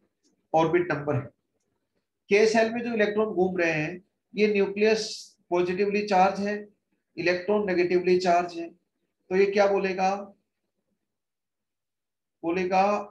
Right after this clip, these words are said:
"I love you", लेकिन बोलने से कुछ नहीं होता।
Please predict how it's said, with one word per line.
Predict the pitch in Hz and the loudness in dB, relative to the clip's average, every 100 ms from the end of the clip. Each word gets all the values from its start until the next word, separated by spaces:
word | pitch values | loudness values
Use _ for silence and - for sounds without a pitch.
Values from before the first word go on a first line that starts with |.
| 160 | 2
"I | 175 185 196 190 | 2 2 -2 -2
love | 175 180 180 185 208 | -2 -2 -4 -4 -4
you", | - - _ _ _ _ _ _ _ _ _ _ _ _ _ _ _ _ _ _ _ _ _ _ _ _ _ _ _ _ _ _ _ _ _ _ _ _ _ _ _ _ _ _ _ _ _ _ _ _ | -4 -8 _ _ _ _ _ _ _ _ _ _ _ _ _ _ _ _ _ _ _ _ _ _ _ _ _ _ _ _ _ _ _ _ _ _ _ _ _ _ _ _ _ _ _ _ _ _ _ _
लेकिन | 175 196 | -8 -6
बोलने | 196 220 240 | -2 -2 -4
से | 247 | -8
कुछ | 247 220 | -12 -14
नहीं | 247 247 | -10 -8
होता। | 233 233 | -4 -4